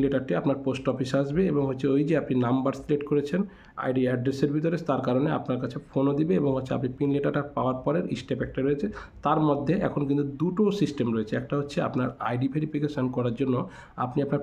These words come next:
ফেস দিয়ে আইডি ভেরিফিকেশন করতে পারবেন। যদি আপনি আইডি ভেরিফিকেশন ফেস দিয়ে করতে চান, সেক্ষেত্রে আপনার পাঁচ থেকে এক ঘন্টার ভিতরে, পাঁচ মিনিট অথবা এক ঘন্টার ভিতরে কিন্তু আপনার আইডি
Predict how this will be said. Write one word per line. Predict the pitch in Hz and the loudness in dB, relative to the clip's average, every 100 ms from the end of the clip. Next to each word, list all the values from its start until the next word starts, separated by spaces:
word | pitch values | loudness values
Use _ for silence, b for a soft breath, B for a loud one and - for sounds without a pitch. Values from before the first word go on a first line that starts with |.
| - | 0
ফেস | 143 123 120 | 0 2 2
দিয়ে | 147 127 | 2 2
আইডি | 127 123 | 2 2
ভেরিফিকেশন | 120 120 117 117 123 | 0 0 -2 -2 -4
করতে | 127 127 113 | -4 -2 -2
পারবেন। | 107 107 110 B B B B B B - 127 | -2 -4 -8 B B B B B B -4 2
যদি | 160 185 180 | 4 4 4
আপনি | 180 190 202 - - | 4 4 4 0 -2
আইডি | 131 139 143 | 0 2 2
ভেরিফিকেশন | 160 156 156 165 160 | 2 2 2 0 0
ফেস | 135 127 | 0 2
দিয়ে | 143 147 | 2 2
করতে | 151 156 | 0 0
চান, | 165 170 170 - - - | 0 0 -2 -8 -20 -2
সেক্ষেত্রে | 147 143 147 151 143 | 0 0 0 0 0
আপনার | 143 151 160 - - | 0 0 0 -6 -6
পাঁচ | 127 127 - - | -4 -4 -6 -4
থেকে | 139 143 147 156 - - - - - 131 | 0 2 4 2 -2 -10 -20 -20 -12 -6
এক | 123 127 | -4 0
ঘন্টার | 123 123 117 | 0 0 0
ভিতরে, | 117 127 151 | 0 -2 0
পাঁচ | 113 - | -2 0
মিনিট | 139 180 | 0 0
অথবা | 151 147 117 | 0 0 -2
এক | 117 | -2
ঘন্টার | 120 107 | -2 -2
ভিতরে | 123 123 156 | -2 -2 0
কিন্তু | 147 120 | -2 -2
আপনার | 110 131 214 - | -2 -2 -2 -2
আইডি | 113 | -2